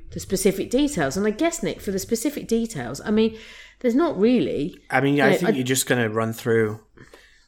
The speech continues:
Speaker 2: everything. You'll probably talk about the table in paragraph one.
Speaker 1: Yeah.
Speaker 2: So overall, you would say revenue increased by, um, what is it, thirteen point nine million,
Speaker 1: Yeah.
Speaker 2: uh, with the majority of that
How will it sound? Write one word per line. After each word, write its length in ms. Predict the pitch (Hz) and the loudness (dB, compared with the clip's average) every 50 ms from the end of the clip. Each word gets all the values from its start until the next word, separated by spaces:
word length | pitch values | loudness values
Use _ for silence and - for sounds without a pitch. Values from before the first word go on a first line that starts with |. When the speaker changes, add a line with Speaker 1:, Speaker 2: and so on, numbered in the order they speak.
| _ _ _ _ _ | _ _ _ _ _
Speaker 2:
everything. 440 | - 131 120 113 117 - - 117 110 | -4 -2 -2 -2 -4 -6 -6 -6 -4
You'll 120 | 107 113 | -4 -6
probably 300 | 113 - - 127 120 123 120 | -4 0 0 0 0 -2 -2
talk 260 | - 135 120 120 - | 0 0 0 0 0
about 400 | 123 117 110 107 113 110 - - | -2 -2 -2 -2 -2 -6 -8 -10
the 80 | 135 120 | -10 -8
table 340 | - - 120 120 110 113 | -6 -4 -2 -2 -2 -2
in 100 | 107 107 110 | -6 -6 -6
paragraph 460 | 120 113 107 104 104 101 107 - - | -6 -6 -4 -6 -6 -8 -10 -8 -4
one. 340 | 120 123 131 143 147 139 123 - _ _ _ _ _ _ | -2 0 0 0 -2 -4 -8 -14 _ _ _ _ _ _
Speaker 1:
Yeah. 320 | - - - - 254 196 - - | -20 -20 -8 -6 -6 -4 -4 -6
Speaker 2:
So 200 | - - 127 117 | -8 -6 -2 2
overall, 460 | 120 127 127 120 117 113 110 113 117 113 | 2 2 2 2 0 0 0 2 0 0
you 140 | 110 107 | -2 -4
would 140 | 110 113 113 | -8 -8 -8
say 300 | - - 120 113 110 110 - - - - - - - - - | -6 -4 -4 -4 -4 -4 -8 -14 -20 -20 -20 -20 -20 -20 -6
revenue 360 | - 131 123 120 123 113 110 117 | -4 -2 -2 -2 -2 -2 -2 -2
increased 640 | 117 113 120 117 - 120 117 113 110 - - - | -2 -4 -4 -6 -4 -4 -4 -4 -4 -8 -10 -8
by, 420 | - 127 113 110 110 107 104 110 - _ - - - - - - _ - | -6 -4 -2 -2 -2 -2 -4 -8 -12 _ -20 -20 -20 -20 -20 -20 _ -8
um, 540 | 123 113 110 110 110 107 107 107 110 - - _ _ _ _ _ _ _ _ _ _ | -6 -4 -4 -4 -6 -6 -8 -12 -14 -14 -16 _ _ _ _ _ _ _ _ _ _
what 160 | - 127 120 | -10 -8 -8
is 100 | 120 113 | -8 -8
it, 100 | 117 - | -10 -12
thirteen 400 | - - 131 127 127 - 127 120 120 | -6 -4 -4 -4 -2 -2 -4 -4 -4
point 300 | 120 - 117 113 110 107 | -2 -2 -2 -2 -4 -4
nine 260 | 113 117 113 110 107 | -4 -6 -6 -6 -6
million, 460 | 104 110 120 135 143 147 151 151 147 _ _ _ - - - - - _ _ | -6 -2 0 0 0 0 0 -4 -6 _ _ _ -20 -20 -20 -20 -20 _ _
Speaker 1:
Yeah. 220 | - 127 131 113 113 | -8 -6 -4 -4 -4
Speaker 2:
uh, 40 | |
with 180 | 117 123 127 117 | -4 -4 -4 -2
the 60 | 123 | -2
majority 560 | 120 120 113 110 123 123 127 131 131 - 147 139 | -2 -2 0 0 2 2 4 2 2 0 0 -2
of 140 | 131 131 131 | -2 -2 -2
that 260 | 127 127 127 127 | -2 -2 -2 -4